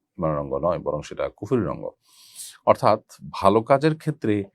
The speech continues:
যদি জড়তা তৈরি হয়, লজ্জা তৈরি হয়, তাহলে সেক্ষেত্রে সেই লজ্জাকে প্রশ্রয় দেওয়া উচিত না। এখানে আপনার এই কাজটি করা উচিত ছিল,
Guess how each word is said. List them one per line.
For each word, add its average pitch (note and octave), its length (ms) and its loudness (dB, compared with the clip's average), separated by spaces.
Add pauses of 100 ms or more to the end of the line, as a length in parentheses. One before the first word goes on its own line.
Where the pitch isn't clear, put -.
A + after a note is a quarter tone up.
(300)
যদি F2+ 160 0
জড়তা F2+ 340 4
তৈরি E2+ 220 -2
হয়, D#2 200 0
লজ্জা D#2+ 300 2
তৈরি D#2+ 240 -2
হয়, D2+ 180 0
তাহলে F#2+ 260 -2
সেক্ষেত্রে A2+ 400 -8
সেই - 180 -4
লজ্জাকে D2+ 440 -4
প্রশ্রয় - 420 -2
দেওয়া E2 160 2
উচিত D2 280 -8
না। E2+ 180 0 (760)
এখানে B2+ 260 2
আপনার G#2 200 2
এই F2 60 0
কাজটি F2 260 0
করা F2+ 160 0
উচিত E2+ 260 -2
ছিল, G#3+ 260 -4